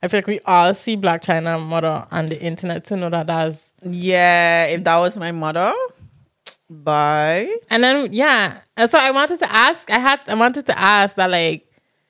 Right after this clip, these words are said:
Speaker 1: 'cause we like to say, like, "Yeah, we adults now," and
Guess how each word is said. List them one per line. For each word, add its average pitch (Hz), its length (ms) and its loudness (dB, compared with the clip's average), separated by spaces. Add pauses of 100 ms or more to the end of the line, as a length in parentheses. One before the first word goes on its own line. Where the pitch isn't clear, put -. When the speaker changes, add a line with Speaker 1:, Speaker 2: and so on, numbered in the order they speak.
(640)
Speaker 1:
'cause 269 160 2
we 285 80 0
like 277 220 0
to 320 100 -4
say, 277 140 0
like, 233 200 0
"Yeah, 196 180 2
we 190 120 0
adults 196 560 2
now," 185 500 2
and 170 600 -4